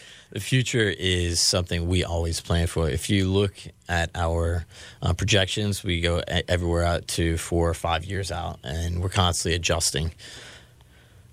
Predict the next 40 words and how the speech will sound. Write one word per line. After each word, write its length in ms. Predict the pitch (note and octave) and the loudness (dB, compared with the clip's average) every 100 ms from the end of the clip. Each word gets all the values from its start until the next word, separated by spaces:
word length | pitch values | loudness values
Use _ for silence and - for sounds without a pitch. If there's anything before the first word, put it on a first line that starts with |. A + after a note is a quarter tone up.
| - - - | -20 -20 -6
For 240 | - A2 | 2 4
us, 260 | G#2+ A#2+ - - | 4 2 -4 -2
it 240 | A2 - | -2 0
has 560 | G2+ G2 F#2 - - - - - | 0 2 2 2 0 -2 -10 -8
been 560 | A2 G#2 G2 F#2 F2+ - _ _ _ _ _ | 0 2 2 0 -2 -6 _ _ _ _ _
a 120 | - F2 | -4 0
ride 460 | F2 E2+ E2+ F2 - - _ - | 2 4 2 0 -6 -20 _ -10
because 280 | F#2 F2 D#2+ - | -4 -2 -2 -6
we've 320 | G#2+ G#2 F#2 | 0 2 2
pretty 180 | - G2+ | 0 0
much 160 | F2+ F2 | 0 0
saw 500 | - - - F#2+ F#2 | -2 -2 2 2 2
our 160 | E2+ | 0
growth 360 | D#2+ - F2 A2+ | -2 0 2 0
from 120 | - | -4
twenty 240 | - F#2+ D#2+ | -4 -2 -2
twenty 340 | - D#2+ D2+ | 0 0 0
to 140 | - C#2+ | 0 0
now. 360 | D2 C#2 - - - - - - | -2 -2 -6 -8 -16 -20 -20 -2
And 180 | F2+ F2 | 2 4
that's 240 | G#2+ G#2+ | 4 2
where 80 | G#2+ | -2
we 120 | F2+ | -4
saw 480 | E2 - E2+ E2 D2+ - - - | -2 0 2 2 -2 -6 -16 -8
the 100 | E2 | -8
potential, 580 | - - D#2 - A1+ - | -4 -4 -2 -4 -4 -8
because 260 | G2+ E2 E2+ | -4 -2 -2
in 100 | D2+ | 0
twenty 260 | A#2 A2+ | 2 2
twenty, 440 | F2+ F#2 F2+ D#2 - - - B1+ | 2 2 2 2 -2 -10 -10 -10
that 140 | - E2+ | -4 -4
was 140 | E2 | -2
the 60 | - | -4
pandemic, 540 | E2+ D#2 D#2+ D#2+ D#2+ - | -2 2 2 2 -2 -4
and 140 | F2 | 0
we 80 | E2+ | 2
still 260 | F#2 - F#2 | 2 2 2
were 120 | D#2 | 0
able 300 | F2 E2 E2 | -2 0 0
to 340 | D#2 - E2+ | 0 0 2